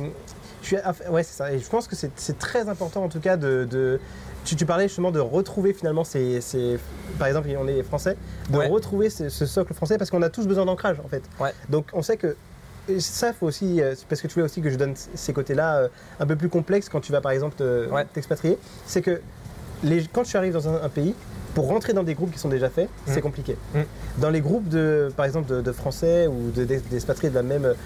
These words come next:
Speaker 1: qui,
Speaker 2: Ouais.
Speaker 1: qui partagent une même passion, tu s-, tu t'as, t'as moins ces barrières à l'entrée. Donc,
Speaker 2: Ouais.
Speaker 1: pour, pour moi, c'est le, le, le piège, ce serait de ne rester qu'entre nous, qu'entre Français. Je pense que c'est bien d'avoir un socle, d'avoir vraiment une, des, des racines et se dire, ok, maintenant on sait qu'on a des gens avec qui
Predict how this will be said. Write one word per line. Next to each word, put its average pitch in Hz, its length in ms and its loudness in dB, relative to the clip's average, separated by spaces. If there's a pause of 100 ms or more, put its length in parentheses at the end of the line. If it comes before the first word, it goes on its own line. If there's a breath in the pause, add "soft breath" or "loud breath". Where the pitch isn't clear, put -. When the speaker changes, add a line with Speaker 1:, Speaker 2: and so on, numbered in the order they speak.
(100)
Speaker 1:
qui, 135 60 0
Speaker 2:
Ouais. 127 80 2
Speaker 1:
qui 147 100 2
partagent 175 320 2
une 170 60 2
même 165 120 2
passion, 170 280 0 (360 loud breath)
tu 170 60 2
s-, - 180 -2
tu - 120 -4
t'as, 196 140 2 (160)
t'as 185 120 4
moins 220 160 4
ces 208 100 2
barrières 175 280 4
à - 20 2
l'entrée. 160 260 0 (540)
Donc, 170 100 4
Speaker 2:
Ouais. 143 80 0 (460)
Speaker 1:
pour, 180 140 2
pour 170 140 2
moi, 226 140 4
c'est 160 120 -6
le, 139 200 0
le, 131 240 0
le 131 260 4
piège, 214 260 2
ce - 40 -2
serait 151 220 0
de 131 80 2
ne 123 100 0
rester 139 260 0 (120)
qu'entre 220 360 2
nous, 160 240 0 (200)
qu'entre 147 180 -4
Français. 156 300 -2 (340 loud breath)
Je - 60 -8
pense 226 180 2
que - 80 -2
c'est 156 140 2
bien 175 140 4
d'avoir 131 200 4
un 143 60 2
socle, 202 280 -2 (220)
d'avoir 131 220 2
vraiment 135 240 2
une, 135 140 0
des, 120 200 2
des 120 120 -2
racines 143 360 0 (380 loud breath)
et - 20 4
se 156 100 0
dire, 170 140 4
ok, 190 220 0 (360)
maintenant 139 340 2
on 165 40 0
sait 170 160 -4
qu'on 147 180 -4
a 127 60 2
des 127 140 2
gens 156 160 0
avec 123 180 -2
qui 151 340 2